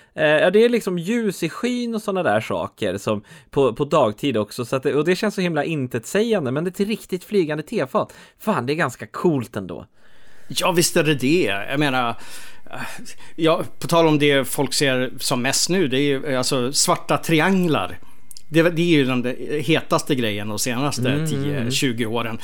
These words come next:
Speaker 2: Mycket äldre än så, det har ju synts tidigare, ska tilläggas, men, men de är, ja, det är ju ballt sådär, va, men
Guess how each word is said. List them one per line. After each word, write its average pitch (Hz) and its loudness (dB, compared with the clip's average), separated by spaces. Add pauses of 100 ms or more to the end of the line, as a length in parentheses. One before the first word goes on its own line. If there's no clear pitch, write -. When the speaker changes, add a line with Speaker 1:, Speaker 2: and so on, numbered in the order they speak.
(180)
Speaker 2:
Mycket 202 4
äldre 156 4
än 165 6
så, 131 4
det 127 0
har 180 4
ju 175 4
synts 120 0
tidigare, 143 2
ska 120 -2
tilläggas, 104 -2
men, 120 -4 (540)
men 170 4
de 220 6
är, 214 6
ja, 190 6 (320)
det 180 -2
är 220 2
ju 220 4
ballt 185 2
sådär, 170 4
va, 175 4
men 165 0